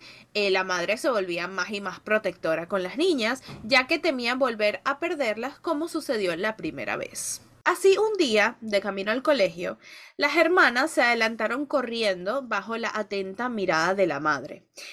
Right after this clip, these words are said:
que enseguida, obviamente, las paró en seco y les rogó que nunca hicieran eso sin su permiso. La respuesta fue algo demoledora, ya que una de las gemelas le dijo: "No pensábamos en hacerlo, ya nos atropellaron una vez, mamá.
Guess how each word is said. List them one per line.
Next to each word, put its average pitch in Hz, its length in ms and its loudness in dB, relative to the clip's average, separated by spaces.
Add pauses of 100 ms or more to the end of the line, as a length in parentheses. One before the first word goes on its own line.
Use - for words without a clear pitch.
(100)
que 247 220 4
enseguida, 233 600 0
obviamente, 190 680 -2
las - 160 -4
paró 190 240 2
en 202 120 -2
seco 254 460 0
y 277 120 -4
les 277 180 -4
rogó 254 320 0
que 294 120 -2
nunca 311 480 -2
hicieran 214 440 -2
eso 226 260 -4
sin 226 220 -6
su 180 160 -2
permiso. 175 540 -6 (760)
La 277 120 6
respuesta 302 540 4
fue 330 260 4
algo 254 440 4
demoledora, 247 960 2
ya 196 180 -2
que 233 180 -6
una 254 260 -4
de 247 60 -2
las 220 120 -4
gemelas 202 520 -2
le 160 160 -2
dijo: - 400 -12 (560)
"No 285 180 6
pensábamos 349 560 6
en 240 160 2
hacerlo, 185 640 0
ya 220 200 0
nos 262 160 -4
atropellaron 214 760 2
una 233 260 -2
vez, 190 300 2
mamá. 165 400 -8